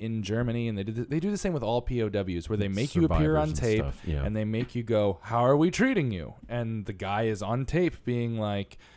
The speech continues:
Speaker 1: "Yeah, I get three meals a day and everything's fine. I'm being treated very well." And they always
Speaker 2: Oh.
Speaker 1: make the prisoners say they're being treated
Speaker 2: And
Speaker 1: well.
Speaker 2: then they send that out to be like,
Speaker 1: And then
Speaker 2: "We're
Speaker 1: they send that
Speaker 2: treating
Speaker 1: out
Speaker 2: them
Speaker 1: to see,
Speaker 2: okay."
Speaker 1: like, "We're treating them well." But they're always being
Speaker 2: Wow.
Speaker 1: horrifically tortured. And then they're like, "Hey, we're putting you on camera.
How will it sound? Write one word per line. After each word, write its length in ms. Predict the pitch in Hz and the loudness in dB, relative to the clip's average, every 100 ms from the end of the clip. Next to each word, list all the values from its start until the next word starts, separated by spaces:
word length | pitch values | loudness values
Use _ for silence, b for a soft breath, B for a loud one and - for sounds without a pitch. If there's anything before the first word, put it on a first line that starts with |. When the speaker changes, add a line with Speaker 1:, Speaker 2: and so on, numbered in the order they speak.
| b b b | b b b
Speaker 1:
"Yeah, 420 | 117 139 190 185 151 | -4 0 2 2 0
I 40 | |
get 260 | 131 151 - | 0 0 0
three 160 | 165 | -2
meals 300 | 185 190 196 | 0 0 0
a 40 | 202 | 0
day 240 | 220 233 | 2 4
and 100 | 147 | 2
everything's 420 | 139 175 180 196 - | 2 0 -2 -4 -2
fine. 140 | 220 | 0
I'm 100 | 135 | 0
being 200 | 123 170 | 0 -2
treated 320 | 151 196 165 139 | 0 -2 -2 0
very 260 | 170 185 | 0 2
well." 260 | 185 190 110 | 2 4 2
And 120 | 117 | 2
they 60 | 120 | 4
always 240 | 85 101 92 | 6 6 4
Speaker 2:
Oh. 20 | |
Speaker 1:
make 500 | 127 135 139 143 - | 2 0 0 -2 -8
the 180 | 123 131 | -4 -4
prisoners 640 | - 233 254 202 139 120 | -2 0 0 2 0 -2
say 340 | - - 127 131 | -4 -4 -2 0
they're 140 | 117 | -2
being 320 | 107 104 98 | -2 -4 -4
treated 340 | 98 104 90 85 | -6 -4 -4 2
Speaker 2:
And 100 | 107 | 2
Speaker 1:
well. 80 | 107 | 2
Speaker 2:
then 40 | |
they 100 | 104 | 0
send 360 | 104 - 104 98 | -2 -2 -2 0
that 160 | 95 92 | 0 0
out 180 | 92 - | -2 -2
to 60 | |
be 140 | 90 90 | -2 0
like, 100 | 127 | 0
Speaker 1:
And 80 | 135 | 0
then 40 | |
Speaker 2:
"We're 60 | - | -2
Speaker 1:
they 40 | |
send 180 | 131 - | 0 0
that 40 | 143 | 2
Speaker 2:
treating 60 | |
Speaker 1:
out 40 | 143 | 2
Speaker 2:
them 60 | |
Speaker 1:
to 60 | 156 | 0
see, 100 | 135 | 0
Speaker 2:
okay." 100 | 123 | 0
Speaker 1:
like, 80 | 139 | 0
"We're 80 | 120 | -2
treating 260 | - 131 117 | -2 -2 -2
them 100 | 107 | -2
well." 180 | 123 107 | -2 -2
But 140 | 117 | 0
they're 100 | 127 | 2
always 160 | 226 240 | 2 4
being 140 | 214 | 2
Speaker 2:
Wow. 140 | 117 95 | 0 2
Speaker 1:
horrifically 500 | 139 151 160 147 135 | 4 4 4 -2 -2
tortured. 340 | 123 156 - 117 | 2 2 2 -2
And 80 | 120 | 0
then 80 | |
they're 100 | 156 143 | 2 2
like, 180 | 120 | 2
"Hey, 100 | 160 | 2
we're 100 | 170 | 2
putting 200 | 151 190 196 | 2 0 2
you 80 | |
on 180 | 156 123 | 2 0
camera. 480 | 117 127 135 185 | -2 -2 0 2